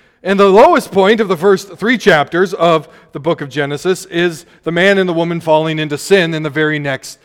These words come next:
chapter. We got that potential for great joy and that potential for great blessing right there in the first three chapters of the book of the Bible. And so God curses the ground, he curses the man, he curses the woman,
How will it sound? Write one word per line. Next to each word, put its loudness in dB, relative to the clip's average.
chapter. -2
We -14
got -10
that -8
potential 0
for -10
great 2
joy 2
and -2
that -2
potential -4
for -10
great -2
blessing -2
right 2
there 0
in -8
the -8
first -4
three -4
chapters -4
of -16
the -12
book -8
of -20
the -16
Bible. -2
And -14
so -4
God 0
curses -2
the -14
ground, 0
he -4
curses -6
the -8
man, 0
he -6
curses -4
the -10
woman, -2